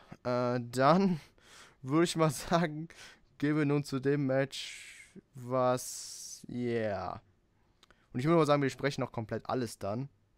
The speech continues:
äh, jetzt ohne die Unterbrechung, jetzt einfach komplett alles. Und zwar das House of Horrors Match zwischen Randy Orton und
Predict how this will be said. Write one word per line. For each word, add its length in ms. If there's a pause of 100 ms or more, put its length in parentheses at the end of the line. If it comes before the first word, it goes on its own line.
äh, 200
jetzt 200
ohne 240
die 260
Unterbrechung, 560
jetzt 160
einfach 220
komplett 360
alles. 280
Und 160
zwar 360 (440)
das 180
House 260
of 140
Horrors 380
Match 420 (400)
zwischen 880 (380)
Randy 440
Orton 440
und 280